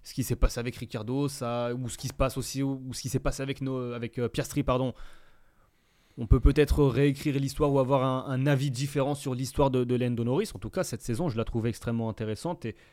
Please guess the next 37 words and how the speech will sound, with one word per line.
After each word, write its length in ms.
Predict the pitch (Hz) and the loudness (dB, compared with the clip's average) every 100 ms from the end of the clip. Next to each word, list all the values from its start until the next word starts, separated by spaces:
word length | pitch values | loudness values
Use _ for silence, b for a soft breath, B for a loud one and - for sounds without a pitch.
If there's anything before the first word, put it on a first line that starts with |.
| b b - | b b -8
et, 680 | 117 113 110 107 107 104 107 - | -4 -2 -2 -2 -2 -4 -6 -4
et 120 | 139 | 0
importantissime 880 | 123 - 131 127 123 123 165 151 110 - | 2 4 2 2 -2 -2 0 0 0 -2
pour 300 | 131 107 - - | -2 -2 -8 -6
Piastri, 400 | - 110 - 226 | -2 -2 0 0
mais 120 | 120 | 2
aussi 220 | 110 - | 0 -2
pour 180 | 160 110 | -4 -2
Norris, 280 | 127 202 - b b b | 0 -2 -4 b b b
parce 180 | 117 - | -4 -2
que 100 | 120 | -2
c'est 160 | 127 | 2
l'avenir 560 | 117 131 120 160 151 104 | 4 4 4 2 2 0
de, 520 | 101 110 113 110 110 | -4 -2 0 0 -2
de 120 | 104 | 0
McLaren 400 | 113 113 117 113 | 0 0 0 0
qui 80 | - | -2
se 140 | - | -2
joue, 160 | 135 202 | 0 -2
je 80 | - | -4
pense. 240 | 123 - b b b 370 277 302 - 143 | -8 -10 b b b -16 -16 -18 -16 -14
Je 200 | 85 95 | -12 -8
vais 220 | 95 101 | -6 -4
dire 180 | 101 107 | -2 -2
une 80 | |
évidence, 420 | 113 143 180 143 110 | 0 0 0 -2 -6
mais 160 | 110 _ _ _ - | -8 _ _ _ -4
Piastri 360 | - - 139 | -4 -4 -4
Norris, 280 | 120 123 180 | -2 -2 -4
sur 280 | 143 - 117 | -6 -10 -8
le 80 | 104 | -6
papier, 340 | 117 - 170 | -8 -4 -2
c'est 320 | 170 - 120 | -2 -8 -8
l'un 240 | 117 117 127 | -6 -4 -4
des 160 | 113 | -2
meilleurs 360 | 110 113 120 110 | -2 -2 -2 -2
line-up 400 | 110 117 170 | -2 0 -2